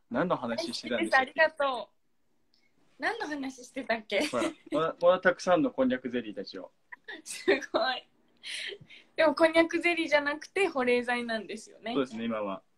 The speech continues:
Speaker 1: これもうすごい溶けてる。これ一番新しいやつなんですけど、
Speaker 2: はい。
Speaker 1: こんな溶けてます。
Speaker 2: あ、そうなんですか。
Speaker 1: これぐらい携帯熱くなってるってことですよね。気をつけないと。
Speaker 2: しかも、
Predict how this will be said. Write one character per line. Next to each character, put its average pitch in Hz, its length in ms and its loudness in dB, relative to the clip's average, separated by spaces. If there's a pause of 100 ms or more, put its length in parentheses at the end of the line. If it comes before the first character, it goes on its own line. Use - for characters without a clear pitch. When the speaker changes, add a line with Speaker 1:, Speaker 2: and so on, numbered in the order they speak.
(180)
Speaker 1:
こ 170 120 2
れ 185 80 6
も 190 160 6
う - 40 2
す - 200 -8
ご 180 140 8
い 180 60 8
溶 143 100 -2
け 123 80 -8
て 104 140 -6
る。 - 200 -10
こ 151 100 -2
れ 147 60 4
一 147 220 0
番 220 160 8 (100)
新 208 220 6
し 175 260 0
い 110 40 -4 (840)
や - 100 -2
つ - 80 -10
な 349 160 10
ん 269 40 2
で 208 60 -6
す - 100 -16
け - 60 -20
ど、 - 100 -12
Speaker 2:
は - 60 -20
い。 - 20 -20 (420)
Speaker 1:
こ 147 120 -4
ん 156 40 -2
な 156 80 -2
溶 151 160 -2
け - 100 -6
て - 80 -8
ま - 100 -8
す。 - 40 -14
Speaker 2:
あ、 392 120 -4
そ 403 60 0
う 381 40 -4
な 330 100 -4
ん 262 100 -6
で 226 180 -8
す - 80 -20
か。 190 240 -4 (440)
Speaker 1:
こ 147 100 -4
れ 170 80 4
ぐ 180 80 4
ら 180 80 8
い 175 80 0
携 175 180 4
帯 180 60 12
熱 165 220 6
く 165 80 0
な 156 120 4
っ - 40 -16
て 127 120 0
る 104 80 0
っ 98 40 -10
て - 80 -16
こ 101 100 -14
と 92 120 -10
で 92 60 -10
す - 80 -18
よ 92 60 -20
ね。 - 100 -20 (1000)
気 - 100 -4
を 139 40 2
つ 139 60 -8
け - 80 2
な 269 60 6
い - 20 10
と。 320 80 10
Speaker 2:
し 311 60 0
か 269 60 -4
も、 240 120 -6